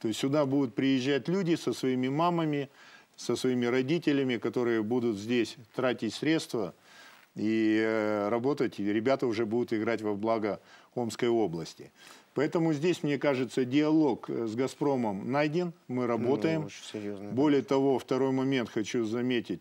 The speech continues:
Speaker 1: Ну, Министерство финансов подтвердит. Мы порядка, м, э, на два миллиарда, э, рублей получили сегодня в бюджет по восемнадцатому году, чем планировали получить от «Газпрома».
Speaker 2: То есть ещё,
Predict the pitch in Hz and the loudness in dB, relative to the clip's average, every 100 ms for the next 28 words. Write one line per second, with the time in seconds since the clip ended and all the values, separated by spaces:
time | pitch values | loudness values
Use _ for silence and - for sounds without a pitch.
0 | - 113 113 120 113 123 - 113 - 127 | -8 -8 -6 -6 -4 -6 -4 -6 -6 -6
1 | 120 110 104 - 113 139 139 160 180 - | -6 -8 -10 -10 -6 -6 -4 -2 -2 -4
2 | - - - _ 127 131 139 143 139 - | -18 -20 -20 _ -2 2 4 6 4 2
3 | 131 117 110 151 135 135 120 113 113 113 | 0 0 -2 -6 -10 -6 -4 -4 -4 -4
4 | 113 110 101 120 139 135 151 139 139 143 | -4 -4 -6 -2 0 2 2 2 4 4
5 | 131 120 113 92 - 160 - 110 110 110 | 4 2 0 -2 -10 -18 -10 -6 -4 -2
6 | 120 131 143 139 120 120 120 - 127 117 | 0 2 4 2 2 2 0 2 0 0
7 | 120 123 117 117 107 123 120 165 175 - | 0 2 2 0 0 0 2 4 2 0
8 | - - - - _ - 123 123 123 113 | -18 -20 -20 -20 _ 0 4 6 6 6
9 | 110 113 - 127 131 - 123 117 107 110 | 6 4 2 4 4 2 0 2 4 4
10 | 85 80 - _ - 127 107 113 120 147 | 2 -2 -10 _ 0 0 2 0 0 2
11 | 156 139 113 95 107 104 131 123 104 107 | 4 4 2 0 -2 -2 -2 -2 -2 -4
12 | - 92 73 64 - 113 - - | -4 -6 -8 -10 -14 -12 -10 -8